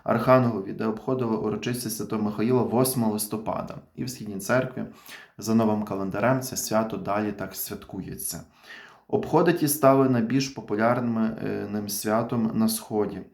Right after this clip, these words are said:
Чергова функція цього святого Архангела є функція, е, турифе-,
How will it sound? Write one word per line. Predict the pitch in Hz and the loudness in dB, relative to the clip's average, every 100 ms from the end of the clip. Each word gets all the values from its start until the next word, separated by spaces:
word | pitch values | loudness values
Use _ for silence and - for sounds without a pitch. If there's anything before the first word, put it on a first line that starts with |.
| - - - - - | -20 -18 -18 -18 -2
Чергова | - 135 185 202 | 4 4 6 4
функція | 196 175 - 143 | 4 0 0 -2
цього | 135 135 127 | 2 2 2
святого | 123 110 135 | 0 0 0
Архангела | 127 131 127 127 120 | 0 2 2 4 2
є | 110 107 | 0 -2
функція, | 110 135 143 - - 143 147 156 156 - _ _ 107 | -2 0 0 -4 -2 2 4 2 -2 -14 _ _ -4
е, | 107 107 110 110 - _ _ | 0 2 2 0 -4 _ _
турифе-, | 131 156 156 156 156 156 156 113 120 143 147 143 117 123 123 | 2 4 4 4 4 2 0 0 2 2 2 -2 2 4 2